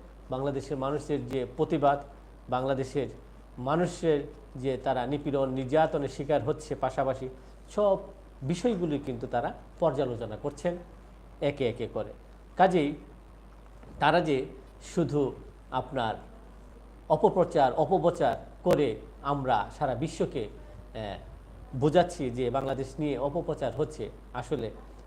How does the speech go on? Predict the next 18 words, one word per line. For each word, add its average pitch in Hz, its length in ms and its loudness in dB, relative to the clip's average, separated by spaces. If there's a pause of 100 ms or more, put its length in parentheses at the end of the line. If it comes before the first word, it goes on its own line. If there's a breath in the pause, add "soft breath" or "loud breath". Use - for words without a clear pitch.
(140)
অপপ্রচারের 165 640 2
সাথে 165 260 0
সাথে 151 240 0
যদি 127 140 -4 (100)
আমরা 120 180 -2 (640)
এই 127 100 0 (800)
অপ 165 120 4 (640)
বা 120 120 4 (920)
এই 139 160 0
যে 143 60 2 (100)
বাক্যগুলো, 139 560 6 (400)
যে 135 60 -2
অনর্থক 170 520 4 (640)
বাক্যগুলো 139 520 2 (120)
বা 117 60 2 (140)
অনর্থক 170 380 0 (100)
হুঁশিয়ারিগুলো 131 560 2 (100)
যদি 113 140 -8